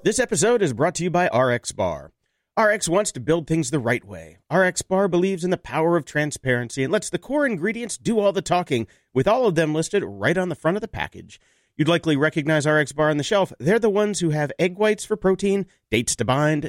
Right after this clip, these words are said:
nuts for texture, and other delicious ingredients like unsweetened chocolate, real fruit, and spices like sea salt or cinnamon. Turns out real food ingredients actually taste really good. And they've got seasonal flavors, too.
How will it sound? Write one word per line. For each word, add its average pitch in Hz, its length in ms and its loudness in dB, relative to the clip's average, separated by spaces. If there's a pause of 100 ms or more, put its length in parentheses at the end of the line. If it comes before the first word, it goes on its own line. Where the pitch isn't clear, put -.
nuts 196 260 0
for - 140 -6
texture, 220 460 -2 (200)
and - 200 0
other 254 240 4
delicious 147 380 0
ingredients 151 460 -4
like 120 220 0
unsweetened 175 440 -2
chocolate, 202 380 -2
real 160 280 0
fruit, 226 220 -8
and 180 80 -12
spices 233 440 -4 (260)
like 226 140 0
sea 285 220 0
salt 285 280 -4
or 294 80 -10
cinnamon. 127 560 0 (280)
Turns 214 260 -2
out 202 200 0
real 185 200 2
food 185 220 0
ingredients 185 500 -2 (140)
actually 127 420 -8
taste 151 300 0
really 220 220 2
good. 247 420 0 (400)
And 269 100 2
they've 294 120 2
got 294 160 0
seasonal 247 540 0
flavors, 143 460 0
too. 196 380 -2